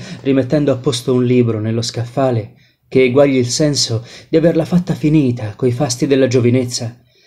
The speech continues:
di essersi perduta nel corso della vita, per poi ritrovarla ora, con un brivido di gioia, al sorgere del sole, al calare del giorno. Quante volte a Burton, mentre gli altri parlavano,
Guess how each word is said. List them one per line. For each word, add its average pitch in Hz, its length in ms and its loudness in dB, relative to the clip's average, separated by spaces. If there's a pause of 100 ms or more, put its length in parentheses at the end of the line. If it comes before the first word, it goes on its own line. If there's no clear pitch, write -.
(160)
di - 80 2
essersi 180 460 4
perduta 180 540 0
nel 151 160 -4
corso 180 320 -4
della 165 200 2
vita, 156 540 0 (540)
per 123 200 -8
poi 160 200 2
ritrovarla 135 580 0
ora, 107 380 -2 (440)
con 135 160 0
un 135 100 2
brivido 143 320 2
di 131 100 2
gioia, 120 540 2 (220)
al 123 160 -2
sorgere 180 480 4
del 139 140 0
sole, - 800 -4
al 123 180 -4
calare 131 340 -2
del 123 160 0
giorno. - 680 -8 (680)
Quante 147 340 2
volte 120 400 2
a 110 40 -2
Burton, 117 720 -2 (320)
mentre 156 340 2
gli 156 80 4
altri 175 300 2
parlavano, 139 680 0